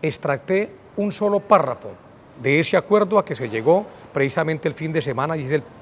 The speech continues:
la parte número cuatro que dice así: "La administración considera importante resaltar que siempre se ha contado con disposición al diálogo, apoyados en el Consejo Académico y Consejo Superior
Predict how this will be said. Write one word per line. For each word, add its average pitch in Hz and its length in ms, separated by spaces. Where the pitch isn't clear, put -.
la 127 100
parte 147 380
número 147 300
cuatro 139 320
que 123 100
dice 113 220
así: 131 280
"La 143 80
administración 151 680
considera 202 580
importante 165 680
resaltar 147 560
que 131 140
siempre 185 500
se - 120
ha 131 100
contado 160 480
con 131 180
disposición 131 760
al 120 200
diálogo, 113 500
apoyados 139 560
en 143 80
el 127 120
Consejo 139 380
Académico 185 760
y 175 100
Consejo 165 420
Superior 139 560